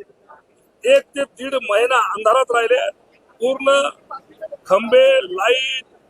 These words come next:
तुमचं तार सगळे असे पडून तीस ते चाळीस गाव इफेक्टेड झाले. त्या संदर्भामध्ये त्यांना आम्ही सांगितलं होतं की बाबा, डीपीटीसीतून त्यांना काहीतरी मदत करून तातडीनं याची व्यवस्था केली पाहिजे. आणि बऱ्याचशा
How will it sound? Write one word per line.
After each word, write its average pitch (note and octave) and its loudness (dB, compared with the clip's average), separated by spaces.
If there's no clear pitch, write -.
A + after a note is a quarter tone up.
तुमचं A#3 0
तार C4 2
सगळे A3 -4
असे C#4 -2
पडून C#4 0
तीस C4+ -8
ते C#4+ -4
चाळीस C#4 0
गाव C4+ 4
इफेक्टेड G#3+ -6
झाले. E3 -4
त्या B3+ 2
संदर्भामध्ये C4 0
त्यांना - -6
आम्ही B4 -8
सांगितलं A4+ -6
होतं A#4+ -4
की B4+ -20
बाबा, B4 0
डीपीटीसीतून A#4+ -14
त्यांना G#4+ -6
काहीतरी - -10
मदत - -6
करून A3 -6
तातडीनं A#3 -2
याची G3+ -4
व्यवस्था A3 2
केली C4 0
पाहिजे. - -10
आणि A#3+ 0
बऱ्याचशा C#4 4